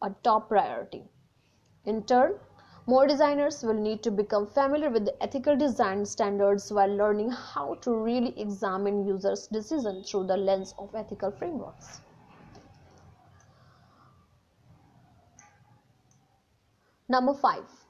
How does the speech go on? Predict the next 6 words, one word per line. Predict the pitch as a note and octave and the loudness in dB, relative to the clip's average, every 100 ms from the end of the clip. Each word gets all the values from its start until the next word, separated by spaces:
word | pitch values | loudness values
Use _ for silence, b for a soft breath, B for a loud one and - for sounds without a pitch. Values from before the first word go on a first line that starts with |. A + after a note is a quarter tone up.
| _ - | _ -6
gamification | G#3+ C#4 E4+ F4+ F4 D#4+ - D#4 B3+ | 2 2 2 -2 -4 -6 -4 -4 2
will | G#3 | 2
drive | G3+ A#3 G3+ G3+ | 2 2 2 0
curiosity | - C4 A#3+ B3 C#4 E4+ - A3 F#3+ - | -4 -2 2 2 0 -6 -4 -6 -6 -8
and | G#3+ G#3 | -8 -6
excitement. | G#3+ - - - - - F#3 - | -8 -10 -10 -10 -12 -20 -20 -20